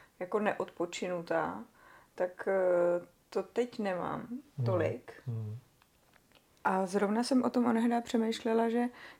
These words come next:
Speaker 1: když se podívám zpátky, tak jsem to rozhodně jako dobře nedělala. A jako průser u mě byl v tom, že,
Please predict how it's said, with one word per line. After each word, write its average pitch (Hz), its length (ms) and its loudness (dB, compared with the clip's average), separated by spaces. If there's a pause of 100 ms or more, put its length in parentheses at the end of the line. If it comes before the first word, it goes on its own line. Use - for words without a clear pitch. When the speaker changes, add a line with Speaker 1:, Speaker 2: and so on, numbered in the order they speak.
Speaker 1:
když 220 120 -8
se 247 80 4
podívám 226 360 2
zpátky, 185 640 -4 (100)
tak 202 180 -4
jsem 220 180 -2
to 220 100 0
rozhodně 202 400 -2
jako 202 180 0
dobře 208 320 0
nedělala. 165 600 -2 (460)
A 180 560 -6 (240)
jako 196 200 -8
průser 208 540 -2
u 220 80 -6
mě 220 200 -2
byl 214 180 0
v 226 100 -8
tom, 202 420 0
že, 208 140 -4